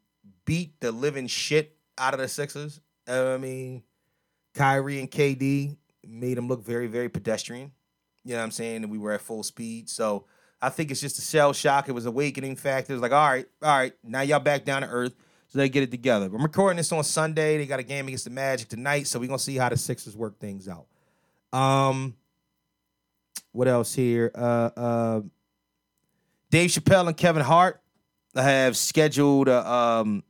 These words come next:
I wanna say it's a five-city tour right now. I don't have my researcher here.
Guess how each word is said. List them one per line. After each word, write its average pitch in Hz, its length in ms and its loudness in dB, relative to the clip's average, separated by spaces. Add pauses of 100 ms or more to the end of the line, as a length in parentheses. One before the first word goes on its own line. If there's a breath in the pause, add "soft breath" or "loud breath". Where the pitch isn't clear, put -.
(160)
I 107 80 -18
wanna 127 220 0
say 147 120 -2
it's 127 120 -2
a - 40 -14
five-city 123 540 0
tour 131 380 -2
right 127 180 -2
now. 127 300 -8
I - 20 -12
don't 117 140 -8
have 127 120 -8
my 107 80 -12
researcher 131 540 -10
here. 135 400 -8